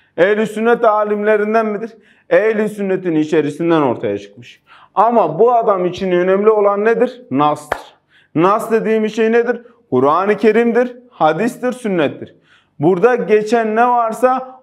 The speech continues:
olduğu gibi kabul ederim der mi? Kabul ederim. Allah ne diyorsa odur. O yüzden İmam Eşari'ye baktığımız zaman kırk yaşına kadar Muteziliydi. Kırk yaşından sonra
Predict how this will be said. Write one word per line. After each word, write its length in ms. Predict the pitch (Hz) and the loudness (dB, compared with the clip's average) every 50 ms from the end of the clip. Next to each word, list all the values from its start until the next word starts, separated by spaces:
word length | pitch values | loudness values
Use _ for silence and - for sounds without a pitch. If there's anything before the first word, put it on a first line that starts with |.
| _ | _
olduğu 560 | - 196 202 208 208 202 190 175 214 226 240 233 | 0 2 2 2 2 0 0 0 0 0 0 0
gibi 260 | 190 214 190 202 196 | -2 -2 -2 -2 0
kabul 300 | 208 214 196 185 202 202 | 2 0 2 2 2 2
ederim 400 | 202 185 196 196 185 190 196 185 | 2 2 2 0 0 0 0 2
der 240 | 220 220 214 202 220 | 2 2 2 0 -2
mi? 120 | 247 226 - - - | -6 -8 -10 -8 -4
Kabul 240 | 170 151 139 135 127 | -2 -2 0 0 -2
ederim. 420 | 120 113 120 113 117 117 - - - _ _ _ | 0 0 -2 -2 -4 -6 -10 -16 -20 _ _ _
Allah 640 | - 156 170 180 185 185 196 220 233 247 254 214 170 196 | 0 2 2 2 2 2 4 4 4 4 2 -2 -6 -4
ne 200 | 214 240 247 202 | -2 -2 0 0
diyorsa 360 | 226 226 220 214 214 220 240 | 0 2 0 0 0 0 0
odur. 420 | 220 180 147 117 - - - - - _ _ _ _ _ _ _ _ _ _ _ _ _ _ _ _ _ _ _ _ _ _ _ _ _ - | 2 2 0 0 -2 -8 -18 -20 -20 _ _ _ _ _ _ _ _ _ _ _ _ _ _ _ _ _ _ _ _ _ _ _ _ _ 2
O 140 | 165 196 | 2 4
yüzden 520 | 220 226 208 180 220 185 143 120 110 - - - | 4 2 2 2 2 2 0 -2 -6 -10 -6 -4
İmam 360 | 147 165 190 208 220 220 220 | -2 0 2 2 2 2 2
Eşari'ye 500 | 220 208 220 220 220 214 208 214 220 196 | 0 2 2 2 2 4 2 2 2 2
baktığımız 520 | 214 208 208 208 - 214 214 214 226 214 | 2 0 0 -2 -4 -4 -2 -2 0 2
zaman 360 | 202 208 190 180 180 175 175 - - - _ _ _ | 2 2 2 2 0 0 -2 -6 -14 -20 _ _ _
kırk 260 | - 226 226 226 - | 0 0 0 2 2
yaşına 420 | 220 214 214 214 214 202 202 190 | 0 0 0 -2 -2 -2 -2 0
kadar 300 | 196 202 175 170 160 147 | 0 2 2 2 2 2
Muteziliydi. 1200 | 135 131 143 151 160 156 160 180 165 160 147 170 175 185 214 226 208 185 214 214 214 - - - - _ _ _ _ | 0 0 0 -2 -2 0 0 -2 -2 0 -2 -2 -2 -2 -2 0 2 2 2 2 0 -4 -10 -14 -18 _ _ _ _
Kırk 240 | - 220 220 226 226 | 0 0 0 2 2
yaşından 500 | 214 202 202 202 196 190 185 180 175 175 | 0 0 0 -2 -4 -2 0 0 0 -2
sonra 720 | 170 190 185 170 160 156 147 147 135 127 123 - - - | -2 -2 -2 0 0 2 2 2 2 0 -2 -8 -14 -20